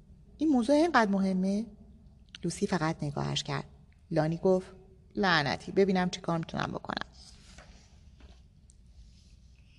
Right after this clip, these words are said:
فصل سه. دوباره گفتم:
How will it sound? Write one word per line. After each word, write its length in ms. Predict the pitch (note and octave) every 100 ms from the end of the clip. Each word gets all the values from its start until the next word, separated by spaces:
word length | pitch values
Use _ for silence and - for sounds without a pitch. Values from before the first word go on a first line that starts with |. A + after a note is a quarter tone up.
| _ - - - - - - - -
فصل 360 | G3+ G3 - F#3+
سه. 260 | - D3 E3+ - - - - - - - - - -
دوباره 300 | A#3+ A#3 B3+
گفتم: 460 | C4+ C4+ C4+ B3